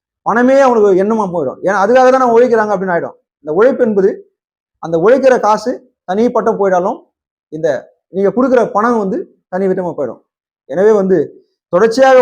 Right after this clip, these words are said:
வந்து தமிழ்நாட்டுல இருக்கக்கூடிய அனைத்து மாணவர்களையும் ஊக்குவிச்சு மற்றும் பள்ளியில் இருக்கக்கூடிய அரசு மா-, அரசு பள்ளியில் இருக்க மாணவி,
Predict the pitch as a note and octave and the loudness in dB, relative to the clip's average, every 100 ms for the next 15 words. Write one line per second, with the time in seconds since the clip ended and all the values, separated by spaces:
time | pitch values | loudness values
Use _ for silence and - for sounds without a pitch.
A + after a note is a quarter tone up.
0 | B3 A#3+ B3+ B3+ - - F#3+ B3 A3+ D4+ | 4 2 0 -2 -14 -6 -2 -2 -2 -2
1 | G3 E3 - _ _ _ _ _ - F3+ | -2 -2 -6 _ _ _ _ _ -6 0
2 | A3 F#3+ E3+ F#3 G#3+ - _ _ D3 A#3 | 0 2 2 0 -2 -8 _ _ -2 -2
3 | B3+ B3+ A3 A#3 A3 G#3 G#3 A#3 - _ | 0 2 2 2 2 2 0 -2 -10 _
4 | - A3 A#3+ A#3 G#3+ - A3+ A3+ _ _ | -4 -2 0 0 0 -2 -4 -4 _ _
5 | _ _ - F#3 G3+ G#3 - - A#3 C#4+ | _ _ -6 -4 -2 -4 -4 0 2 4
6 | C4 A#3 G#3+ G3+ E3+ G#3+ B3 B3+ A3+ G3+ | 4 4 2 2 2 0 0 0 0 -2
7 | A3+ A#3+ G#3+ G3 F#3 F#3+ F#3 _ E3 G#3+ | -2 -2 0 0 0 -2 -4 _ -6 -2
8 | A3+ | 0